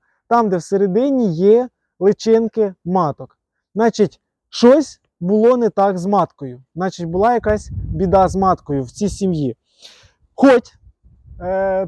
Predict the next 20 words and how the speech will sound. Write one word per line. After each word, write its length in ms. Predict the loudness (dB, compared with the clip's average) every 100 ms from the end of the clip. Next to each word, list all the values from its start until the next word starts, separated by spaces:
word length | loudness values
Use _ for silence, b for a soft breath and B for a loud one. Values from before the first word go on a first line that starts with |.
| -6
при 500 | -2 0 0 -2 -4 -12 -14 -10 0
огляді 520 | 4 4 2 -2 -2
моєму 360 | 0 2 2 0
останньому, 600 | 0 -2 -2 -4 -6 -4
коли 220 | -2 0
я 180 | 0 -2
збирав 360 | -2 -2 -2
зиму, 440 | -2 -2 -2 -2 -12 _ _ _ _ _ -4
тут 320 | -2 2 0
було 280 | 2 2 2
достатньо 580 | 0 -4 -4 -4 -6 -10
бджоли, 480 | -4 -4 -2 -4 -6 _ _
тут 300 | -8 -4 -6
був 240 | -4 -6 -4
засів 560 | -4 -4 -4 -4 -2
нормальний, 560 | -2 0 0 -2 -2 -4
сім'я 340 | -4 0 0
була 200 | 0 -2
не 160 | 0 -2
трутова, 640 | -4 -6 -2 0 0 -2